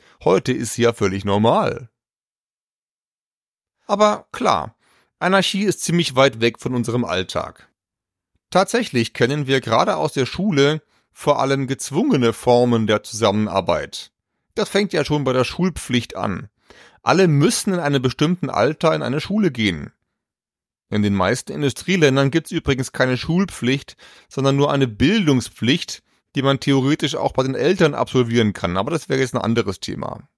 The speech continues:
In den meisten Schulen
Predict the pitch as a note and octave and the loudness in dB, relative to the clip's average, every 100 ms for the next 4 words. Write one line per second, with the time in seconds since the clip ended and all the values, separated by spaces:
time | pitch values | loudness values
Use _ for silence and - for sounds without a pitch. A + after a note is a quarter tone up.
0 | _ _ _ _ _ _ _ _ _ _ | _ _ _ _ _ _ _ _ _ _
1 | _ _ _ _ - C#3+ D3 D#3+ B3 - | _ _ _ _ 0 2 4 2 -2 -2
2 | G3+ - G#3 C#3 A3+ | -4 0 4 6 4